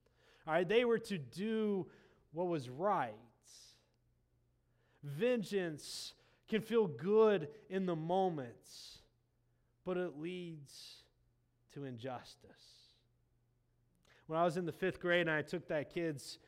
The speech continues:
uh, stuff, I don't even know his name anymore, you know, but I took his stuff. I remember that part.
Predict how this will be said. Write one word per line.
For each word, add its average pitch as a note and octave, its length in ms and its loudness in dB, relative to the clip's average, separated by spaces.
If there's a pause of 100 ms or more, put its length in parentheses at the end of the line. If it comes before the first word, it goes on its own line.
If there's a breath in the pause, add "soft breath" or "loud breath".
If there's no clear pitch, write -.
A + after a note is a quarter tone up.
(120)
uh, C3 140 -2
stuff, D3+ 540 -2
I - 20 -4
don't F3+ 120 -2
even C#3 100 -4
know A#2+ 140 -2
his G#2 120 -6
name A2+ 240 -8
anymore, G2+ 340 -12
you G#2 80 -12
know, A#2+ 140 -6
but C3+ 160 -4
I C#3+ 60 -2
took F#3 200 0
his F3 120 -2
stuff. D3+ 360 0
I D3 40 0
remember D3 360 -2
that A2+ 260 -12
part. G2 300 -14